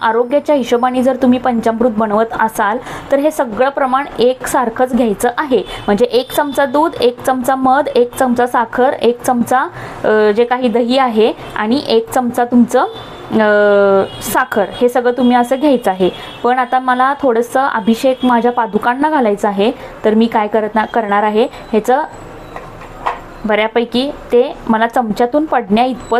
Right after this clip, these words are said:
अशी मी त्याची काय ठेवलेली आहे, कन्सिस्टन्सी ठेवलेली आहे, की जेणेकरून मला ते पादुकांवरती घालता यावेत. आणि नंतर मी जे काही गरम पाणी आहे, त्याच्यानंतर मी माझे पादुका ते गरम पाण्याने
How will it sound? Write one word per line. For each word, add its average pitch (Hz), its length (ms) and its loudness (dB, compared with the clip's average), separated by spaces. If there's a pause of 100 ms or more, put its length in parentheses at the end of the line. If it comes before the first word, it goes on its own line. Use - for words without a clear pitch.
(120)
अशी 208 200 -2
मी 220 100 4
त्याची 220 240 0
काय 208 180 0
ठेवलेली 202 440 0
आहे, 208 140 2
कन्सिस्टन्सी 214 760 0
ठेवलेली 202 380 2
आहे, 208 260 2
की - 380 -6
जेणेकरून 214 460 0
मला 208 240 2
ते 226 120 0
पादुकांवरती 202 800 0
घालता 196 360 0
यावेत. 202 360 2 (420)
आणि 202 320 2 (360)
नंतर 214 320 2
मी 247 260 2 (380)
जे 220 100 4
काही 226 320 0
गरम 220 280 2
पाणी 233 300 0
आहे, 202 200 2
त्याच्यानंतर 214 560 0
मी 214 160 4
माझे 202 300 2
पादुका 196 400 -2
ते 240 140 0
गरम 214 280 0
पाण्याने 208 440 0